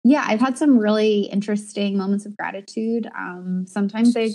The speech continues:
they can be surface level. Sometimes when I know the people a lot more, like, one of the industries I work really closely with is fraternity and sorority life. I know the people that work in that space, um, so I can tailor that gratitude moment. But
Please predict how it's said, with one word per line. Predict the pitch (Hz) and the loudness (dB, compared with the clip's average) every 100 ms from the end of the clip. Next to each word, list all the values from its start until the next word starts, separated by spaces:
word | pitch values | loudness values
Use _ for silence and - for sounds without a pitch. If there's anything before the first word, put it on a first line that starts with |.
| - | -2
they | 202 | 0
can | 220 | 2
be | 208 | 0
surface | 208 190 240 - | -2 -8 -10 -6
level. | 247 277 277 | -6 -2 -4
Sometimes | 202 202 214 214 208 | 0 -2 0 2 0
when | 196 | 0
I | 190 | -4
know | 185 180 | -2 -2
the | 185 185 | -2 -4
people | 190 190 190 | -8 -6 -6
a | |
lot | 185 - | -6 -8
more, | 175 185 | -10 -10
like, | 196 170 - _ _ _ _ | -8 -10 -12 _ _ _ _
one | - 175 190 196 | -8 -4 -2 0
of | 196 | 0
the | 185 | 0
industries | 190 185 - 190 185 | -2 -2 -2 -2 -2
I | |
work | 175 175 208 | -2 -4 0
really | 240 | 0
closely | 240 226 233 | 0 -4 -2
with | 226 | -4
is | 220 - | -6 -12
fraternity | 214 208 208 | -6 0 4
and | 208 | 2
sorority | 202 185 | 0 -8
life. | 175 170 180 | -8 -8 -10
I | 190 | -10
know | 196 196 190 190 190 185 | -8 -8 -6 -8 -8 -10
the | 190 | -8
people | 196 196 | -6 -4
that | 185 180 | -6 -6
work | 175 | -8
in | 190 190 | -8 -10
that | 180 - | -12 -10
space, | - 175 202 - _ | -6 -4 -6 -12 _
um, | 185 185 180 | -4 -2 0
so | 185 | -2
I | 185 | -4
can | 185 185 | -4 -4
tailor | 185 180 190 | -2 -2 -2
that | 190 | -6
gratitude | 196 175 185 214 | -6 -6 -4 0
moment. | 208 214 226 | 2 2 2
But | 202 175 | -2 -6